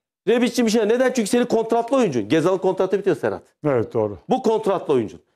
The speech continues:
Speaker 1: Hani Rebic'in üstünde durursun. Milan'da oynamış değil mi? Sen ne
Speaker 2: Aynen.
Speaker 1: düşünüyorsun bu
Speaker 2: Tabii,
Speaker 1: konuyla
Speaker 2: tabii,
Speaker 1: ilgili?
Speaker 2: yok,
Speaker 1: Ha?
Speaker 2: Rebic'i
Speaker 1: Yani Gezal, bir Gezal'ı ne yaparsın abi? Gezal'ı sorayım sana.
Speaker 2: Ya Adnancığım,
Speaker 1: Heh.
Speaker 2: çok uzağa gitmeyelim.
Speaker 1: Tamam.
Speaker 2: Şimdi sen bir maçı kazanmak istiyorsan önce savunma tarafını iyi yapacaksın.
Speaker 1: Bu kadar.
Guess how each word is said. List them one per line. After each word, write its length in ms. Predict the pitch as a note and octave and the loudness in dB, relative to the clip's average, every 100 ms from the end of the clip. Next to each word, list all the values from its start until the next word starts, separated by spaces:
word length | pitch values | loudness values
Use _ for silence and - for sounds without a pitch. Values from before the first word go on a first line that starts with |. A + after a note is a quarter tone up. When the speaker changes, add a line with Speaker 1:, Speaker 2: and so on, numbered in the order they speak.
| _ | _
Speaker 1:
Hani 280 | - D4 C4 | -2 0 2
Rebic'in 320 | C4+ C4 A#3 | 2 2 0
üstünde 300 | A#3 - A#3+ | 0 0 0
durursun. 480 | F#3 G#3+ F3 - G#2 - - | 2 2 0 0 -4 -6 -4
Milan'da 340 | C4 G3+ C#3+ | 0 0 2
oynamış 320 | B2+ A#2 A2+ | 0 0 0
değil 120 | C4 C4+ | 0 0
mi? 200 | C3+ - _ - | -2 -6 _ -2
Sen 160 | B3 | 0
ne 40 | A#3+ | 2
Speaker 2:
Aynen. 100 | C#3+ | 0
Speaker 1:
düşünüyorsun 320 | B2+ G#2+ D3+ | -2 -4 -2
bu 20 | C#3 | 0
Speaker 2:
Tabii, 80 | |
Speaker 1:
konuyla 360 | D#3+ D3+ E3 E3 | 2 2 2 2
Speaker 2:
tabii, 120 | C3 | 0
Speaker 1:
ilgili? 220 | B2+ C3 B2+ | 0 -2 0
Speaker 2:
yok, 100 | F#3+ | 0
Speaker 1:
Ha? 80 | |
Speaker 2:
Rebic'i 420 | E3+ E3 F3 G#3 F#3 | 0 -2 -2 0 0
Speaker 1:
Yani 320 | B3+ B3+ F3 - _ - | 0 0 -2 -6 _ -2
Gezal, 560 | A#3+ B3+ C4+ A3 E3+ | 0 2 0 0 -2
bir 80 | E3 | 0
Gezal'ı 400 | G3 C4 C4 C4+ | 2 2 2 2
ne 60 | B3 | 2
yaparsın 420 | C4+ A3 D#3+ D#3 | 2 0 -2 -2
abi? 220 | C#3 D3 | -2 0
Gezal'ı 320 | D3+ F3 A#3+ | 0 2 2
sorayım 280 | C4 A3 C3+ | 2 0 -2
sana. 160 | - F2 - - | -6 -14 -10 -2
Speaker 2:
Ya 220 | C#3+ G#2+ | 0 2
Adnancığım, 520 | C3 C3+ F3 C3 A2+ | 0 0 -2 -2 -4
Speaker 1:
Heh. 60 | C3+ - | -6 -4
Speaker 2:
çok 200 | F3 C3 | -4 -2
uzağa 240 | A2+ C3 | 0 0
gitmeyelim. 320 | A#2 - G#2+ G2+ | -2 -6 -8 -2
Speaker 1:
Tamam. 160 | F3 | -2
Speaker 2:
Şimdi 220 | A#2+ E3+ B2+ | 0 0 0
sen 300 | D#3 E3+ D#3+ | -2 -2 -2
bir 100 | D3 | -2
maçı 460 | C3 C#3 - C3+ A2+ _ _ _ - | 0 -2 -2 -2 -4 _ _ _ -6
kazanmak 440 | C#3+ C#3 D3 C#3+ | -2 0 -2 -4
istiyorsan 380 | - A2+ C#3 D#3+ - | -6 -6 -6 -8 -4
önce 400 | E3 F#3 C3 D3+ D3+ | 0 0 0 -2 -2
savunma 360 | - D#3+ E3 F3+ | -2 0 0 0
tarafını 360 | C3+ A2+ E3+ | -2 -2 -2
iyi 200 | G3 E3 | 0 2
yapacaksın. 580 | C#3 G#2 G2+ G2 - C3 | 0 -2 -4 -4 -6 -8
Speaker 1:
Bu 40 | |
kadar. 220 | - A#2+ | -4 -4